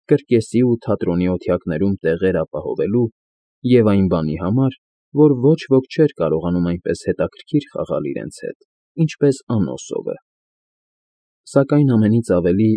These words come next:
նրանց գրավում ու հիշողության մեջ առավել ամուր տպավորվում էին գեներալի պատմությունները ռազմարշավների, ճակատամարտերի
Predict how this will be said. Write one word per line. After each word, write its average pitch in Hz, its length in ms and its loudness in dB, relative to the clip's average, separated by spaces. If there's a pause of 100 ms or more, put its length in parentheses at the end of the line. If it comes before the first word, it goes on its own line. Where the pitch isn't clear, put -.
նրանց 131 380 2
գրավում 104 480 2
ու 101 100 2
հիշողության 95 720 -2
մեջ 92 320 -2
առավել 98 540 2
ամուր 95 360 -2
տպավորվում 87 720 -2
էին 95 280 0 (460)
գեներալի 131 580 2
պատմությունները 95 880 -2
ռազմարշավների, 87 1040 -4 (440)
ճակատամարտերի 92 920 -2